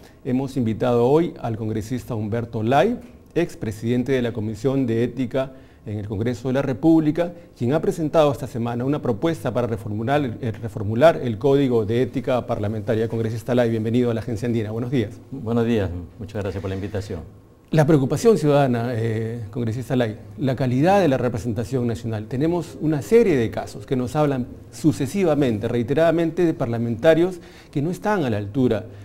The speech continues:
Speaker 1: de lo que la expectativa ciudadana quisiera. El,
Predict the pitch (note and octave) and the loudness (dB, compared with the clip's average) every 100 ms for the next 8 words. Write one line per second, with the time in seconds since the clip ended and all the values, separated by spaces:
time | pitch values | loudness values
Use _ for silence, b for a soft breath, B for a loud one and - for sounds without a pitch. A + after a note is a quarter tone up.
0 | B C3 B2 A#2 A#2 G#2+ G#2+ G#2+ A#2+ G2+ | B 4 4 4 0 0 -4 -6 -6 0
1 | C#3+ C3+ B2+ A#2 A2 A#2 A2+ B2 B2+ A#2+ | 2 2 2 0 -2 -2 0 0 -2 -4
2 | B2 E3+ C#3+ G2+ G#2 - - B B B | -2 4 4 4 -4 -14 -20 B B B
3 | B B - - F3+ D#3 | B B -20 -4 2 2